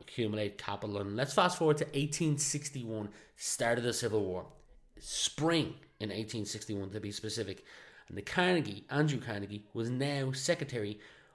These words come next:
of the War, the Assistant Secretary of the War Railroads, meaning he was in charge of military transportation.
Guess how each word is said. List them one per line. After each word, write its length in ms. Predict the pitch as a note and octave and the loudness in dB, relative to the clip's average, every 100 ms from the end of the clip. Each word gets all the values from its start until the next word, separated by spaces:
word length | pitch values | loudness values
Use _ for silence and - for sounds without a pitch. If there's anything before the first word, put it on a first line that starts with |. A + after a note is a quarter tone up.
| - | -2
of 300 | A2+ G#2+ G#2+ | 2 2 0
the 200 | G#2+ G#2 | -4 -6
War, 600 | G2+ A#2+ C#3+ B2 F#2+ - - - _ - | -4 4 6 6 2 -4 -14 -20 _ -10
the 120 | B2 A#2+ | -2 2
Assistant 420 | - G#3 G3+ D#3+ | 8 8 8 4
Secretary 560 | D#3+ C#3 C3 A#2+ A2 | 2 2 0 -2 -2
of 220 | A2+ A2+ G#2 | 0 0 0
the 140 | G#2+ | -4
War 360 | A2 B2 B2 G#2+ | 0 4 4 4
Railroads, 840 | A2 G#2+ G2+ G2 F#2 D#2+ - - - - - - | 4 4 2 0 -4 -8 -14 -16 -18 -20 -12 2
meaning 480 | D#3 F#3 D3+ A2+ - | 4 6 4 2 -6
he 260 | - D#3 E3+ | -6 -2 4
was 200 | D#3 A#2+ | 6 4
in 80 | A2+ | 0
charge 480 | B2 G2+ G2 F#2+ - - | -2 -2 -4 -6 -10 -4
of 360 | G#2 G2+ G2+ - | -2 0 -4 -8
military 680 | A#2+ D3 D3 C#3 A2+ G2+ - - | 2 6 6 4 -2 -4 -8 -8
transportation. 640 | A2+ F#2 - F3 F#3 - | -6 -6 -6 -2 0 -2